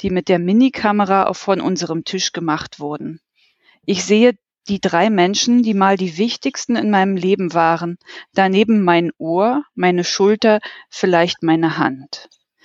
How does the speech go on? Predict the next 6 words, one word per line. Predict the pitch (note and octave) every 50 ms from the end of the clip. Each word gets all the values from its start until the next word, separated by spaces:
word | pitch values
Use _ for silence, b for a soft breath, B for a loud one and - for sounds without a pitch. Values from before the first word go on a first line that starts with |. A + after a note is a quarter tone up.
| B B B B B
Die | F3 E3+
Fotos | - - G3 A3 A3 - A3+ G#3+ -
fliegen | - G#3 G#3 F#3+ G3 F3+
aus | E3+ F#3 -
dem | - F3+ E3+ -
Autofenster, | - E3 G3+ - B3+ A3+ - A#3+ A3 A3+ A3+ - - B3 A#3+ A#3+